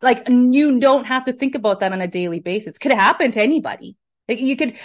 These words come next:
you could go, you know, get hit by a car or have a car accident. Things like that happen all the time. But it was a daily reminder at that point that this could happen. These kinds of things, I actually think, um, put us into a different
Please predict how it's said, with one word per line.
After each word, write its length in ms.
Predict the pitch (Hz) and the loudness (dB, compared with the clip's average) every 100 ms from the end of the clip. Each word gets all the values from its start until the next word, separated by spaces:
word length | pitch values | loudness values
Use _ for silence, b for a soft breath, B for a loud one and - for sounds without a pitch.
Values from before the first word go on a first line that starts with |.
| B | B
you 120 | 240 262 | -4 -2
could 180 | 285 | -2
go, 400 | 226 254 254 202 | 4 4 4 0
you 140 | 214 233 | -4 0
know, 160 | 220 | 0
get 160 | 202 214 | 0 -2
hit 140 | 226 | 0
by 120 | 233 196 | 0 0
a 100 | - | 0
car 440 | 466 427 - - _ | -2 0 -2 -8 _
or 80 | 220 | -4
have 140 | 226 214 | -2 -2
a 40 | |
car 200 | 214 349 | 0 2
accident. 320 | 320 269 175 | 2 -2 -4
Things 160 | 269 269 | -2 -2
like 100 | 247 | 0
that 120 | 233 | 2
happen 200 | 233 233 | 2 0
all 80 | 202 | -2
the 80 | 190 | -2
time. 280 | 262 180 B B B - | -2 -4 B B B -2
But 180 | 247 240 | 0 2
it 140 | 254 | 0
was 140 | 294 | 2
a 80 | 247 | 0
daily 560 | 214 208 233 262 277 247 | -2 -2 0 2 0 2
reminder 760 | 220 202 180 190 180 151 143 - | 0 -2 -4 -4 -6 -8 -10 -12
at 140 | 185 | -4
that 240 | 180 - - | -4 -4 -8
point 360 | 170 180 - _ - | -10 -10 -18 _ -10
that 120 | 180 | -6
this 200 | 202 202 | -6 -4
could 140 | 202 | -8
happen. 460 | 185 175 - 139 - _ _ b b b b _ - | -2 -4 -4 -14 -18 _ _ b b b b _ -4
These 240 | 269 440 | 2 2
kinds 280 | 440 466 466 | 0 -6 0
of 100 | 415 | 0
things, 280 | - 294 277 | 0 0 2
I 120 | 254 | 2
actually 340 | 233 233 262 247 | 2 0 -4 -4
think, 520 | - 185 240 302 - - | -6 -4 -4 -6 -10 -6
um, 580 | 190 190 185 180 170 - | -4 -2 -4 -6 -8 -10
put 160 | - 254 | -4 -2
us 120 | 262 | 0
into 260 | 285 269 233 | -2 0 -2
a 60 | |
different 640 | 185 208 214 - 240 220 | -2 -4 -4 -4 -6 -6